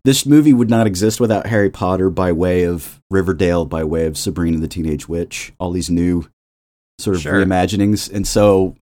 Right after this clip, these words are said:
Speaker 1: that's where it really falls flat for me, 'cause it's just, you could have done so much with this concept, and this is what we get. So it's, it's serviceable, but it's definitely just,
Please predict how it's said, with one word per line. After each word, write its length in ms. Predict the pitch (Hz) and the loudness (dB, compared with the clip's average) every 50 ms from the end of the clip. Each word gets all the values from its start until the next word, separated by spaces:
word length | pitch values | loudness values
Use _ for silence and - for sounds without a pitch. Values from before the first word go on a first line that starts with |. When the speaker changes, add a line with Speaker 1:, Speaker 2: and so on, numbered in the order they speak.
| - | -2
Speaker 1:
that's 320 | - 110 113 123 - - - | 0 0 2 0 0 -2 -2
where 180 | 110 95 82 | -2 -2 -2
it 60 | - - | -4 -6
really 300 | 85 90 92 90 87 82 | -8 -6 -4 -2 -2 -4
falls 320 | 78 - - 80 80 78 - | -6 -6 -6 -6 -6 -8 -10
flat 320 | - - 90 92 - - | -8 -8 -8 -8 -8 -12
for 100 | - 76 | -12 -14
me, 200 | 64 55 50 53 55 | -12 -12 -12 -14 -14
'cause 180 | - - 76 76 | -12 -12 -10 -10
it's 140 | 76 - - | -10 -10 -10
just, 280 | - 90 78 - - - | -8 -8 -8 -8 -8 -6
you 120 | 98 104 | -6 -6
could 160 | - - 147 | -2 0 0
have 100 | 139 95 | 0 2
done 160 | - 110 101 | 0 0 -2
so 400 | 92 - - - - - 131 120 | -2 -2 -4 -6 -4 -2 0 0
much 260 | 113 113 113 95 - - | 2 2 0 -2 -4 -6
with 120 | 92 - | -8 -6
this 140 | 98 92 - | -6 -6 -6
concept, 580 | - 95 92 90 95 - 139 131 127 - - - _ _ _ _ _ _ _ _ - | -4 -4 -4 -4 -4 -2 -2 -2 -2 -4 -8 -20 _ _ _ _ _ _ _ _ -6
and 220 | - 90 80 78 82 | -4 -2 0 0 0
this 140 | 87 - - | -2 -2 -4
is 100 | 87 73 | -6 -4
what 160 | 90 82 - - | -4 -4 -4 -4
we 80 | 78 | -6
get. 320 | 71 73 65 53 - - - | -6 -8 -10 -10 -10 -12 -12
So 260 | - - 82 78 76 | -8 -4 -4 -4 -4
it's, 160 | 71 - - | -4 -6 -8
it's 200 | 82 95 92 - | -8 -6 -2 -2
serviceable, 800 | - - 151 139 139 131 131 - 135 117 117 120 113 110 110 - _ _ _ _ _ _ _ _ | 0 2 2 2 2 2 0 0 0 2 2 4 2 2 0 -2 _ _ _ _ _ _ _ _
but 220 | - 82 104 101 92 | -6 0 0 2 2
it's 180 | 95 90 - | 2 -2 -2
definitely 460 | - 120 104 101 - - 101 90 90 85 | 0 0 0 0 0 -2 -2 0 0 -2
just, 400 | 78 82 85 - - - - | -2 -4 -6 -6 -6 -8 -12